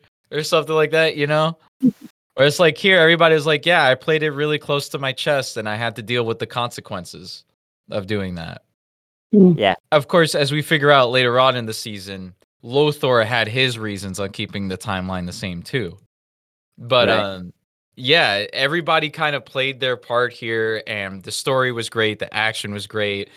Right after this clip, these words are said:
Speaker 1: Uh, his Zord is a Samurai Star Zord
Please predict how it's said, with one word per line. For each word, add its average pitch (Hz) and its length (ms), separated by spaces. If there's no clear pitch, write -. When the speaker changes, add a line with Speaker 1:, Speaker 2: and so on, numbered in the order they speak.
Speaker 1:
Uh, 113 380
his 135 340
Zord 131 640
is 123 260
a 120 60
Samurai 143 600
Star 160 420
Zord 175 540